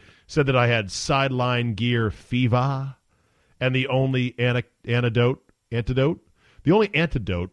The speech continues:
was good old N F L shop dot com. When I got the actual pieces out, when I got the, uh, you know, the soft goods out, the pullovers, the quarter zips, the whatnots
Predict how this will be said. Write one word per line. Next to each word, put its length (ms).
was 600
good 140
old 320
N 100
F 160
L 140
shop 320
dot 200
com. 280
When 120
I 40
got 240
the 120
actual 440
pieces 500
out, 340
when 160
I 60
got 280
the, 240
uh, 260
you 80
know, 100
the 80
soft 360
goods 260
out, 220
the 60
pullovers, 520
the 80
quarter 320
zips, 280
the 100
whatnots 500